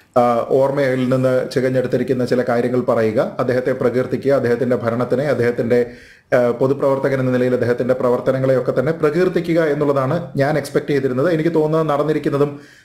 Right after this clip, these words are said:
ആ രീതിയിൽ തന്നെയാണ്. ഇപ്പൊ ഇന്നലെയും ഒരു ചാനൽ ഇതുമായി സംബന്ധിച്ച ഒരു ചർച്ചയിൽ ഞാൻ പങ്കെടുത്തിരുന്നു. ആ സമയത്തും ഞാൻ പറഞ്ഞിരുന്നത് ഇത് തന്നെയാണ്. കോൺഗ്രസ് ആ ഒരു വിഷയത്തിൽ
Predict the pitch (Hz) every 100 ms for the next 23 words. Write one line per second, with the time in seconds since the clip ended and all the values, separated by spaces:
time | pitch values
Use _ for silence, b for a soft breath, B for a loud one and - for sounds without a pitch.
0 | B 151 151 143 143 135 120 113 95 101
1 | - - - - - 170 170 185 185 170
2 | 165 143 143 135 - 127 135 131 139 135
3 | 127 139 131 127 123 120 127 123 123 120
4 | - - 117 113 131 120 117 113 113 117
5 | 120 107 110 143 139 147 147 151 147 139
6 | 135 127 143 139 135 135 113 123 117 113
7 | 101 170 - b b _ 156 180 214 226
8 | 208 180 165 147 151 151 151